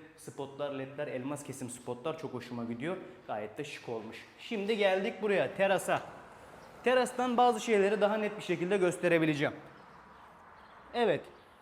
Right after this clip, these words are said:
Arkadaşlar burası teras. Konumdan şöyle bir bahsedeyim size. Adnan Menderes Bulvarı, Adnan Menderes Bulvarı,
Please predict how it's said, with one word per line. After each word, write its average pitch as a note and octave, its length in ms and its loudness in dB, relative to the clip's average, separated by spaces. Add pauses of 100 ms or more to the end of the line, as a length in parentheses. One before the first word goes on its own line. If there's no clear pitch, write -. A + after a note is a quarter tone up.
(720)
Arkadaşlar G#3 760 2
burası A#3 340 2
teras. G3 420 6 (2000)
Konumdan A#3+ 500 4
şöyle A3 460 2
bir G3 180 0
bahsedeyim C#3+ 540 0
size. A#2 300 -10 (840)
Adnan A#3 360 6
Menderes B3+ 440 4 (100)
Bulvarı, F#3+ 420 6 (920)
Adnan F3+ 340 6
Menderes A3 540 2
Bulvarı, F#3 440 4